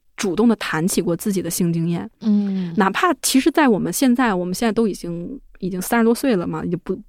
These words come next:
Speaker 1: 不在意这些了。我们在现在的时候，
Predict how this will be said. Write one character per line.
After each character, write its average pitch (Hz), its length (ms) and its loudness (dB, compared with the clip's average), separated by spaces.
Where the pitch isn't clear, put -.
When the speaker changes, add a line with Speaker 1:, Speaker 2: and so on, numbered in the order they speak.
Speaker 1:
不 196 80 -10
在 262 220 2
意 180 80 2
这 175 120 -4
些 - 140 -8
了。 - 140 -14
我 202 120 6
们 190 100 4
在 370 160 4
现 359 220 2
在 403 160 4
的 247 80 6
时 185 120 -2
候， 175 320 2